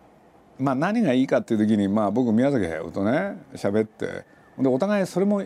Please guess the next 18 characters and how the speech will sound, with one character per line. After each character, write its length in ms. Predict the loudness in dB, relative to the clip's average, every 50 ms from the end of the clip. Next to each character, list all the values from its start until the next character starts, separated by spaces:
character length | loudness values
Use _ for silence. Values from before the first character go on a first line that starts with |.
| -6
実 240 | -8 -8 -6 -4 -4
は 80 | -4 -2
一 260 | -4 -6 -6 -8 -16
致 20 |
し 140 | -20 -20 -10
て 60 | -8
た 100 | -6 -6
ん 60 | -6
で 40 | -8
す 80 | -10 -12
よ。 240 | -12 -12 -14 -16 -16 -20 -20 -20 -20 -20 -20 -20 -20 -20 -20 -20 -20 -20 -18 -10
で、 80 | -8 -4
こ 100 | -2 -2
の 100 | 0 0
中 100 | 2 2
に 280 | 2 2 0 -2 -4 -6 -8 -6
あ 120 | -4 -4
る 180 | -2 -4 -4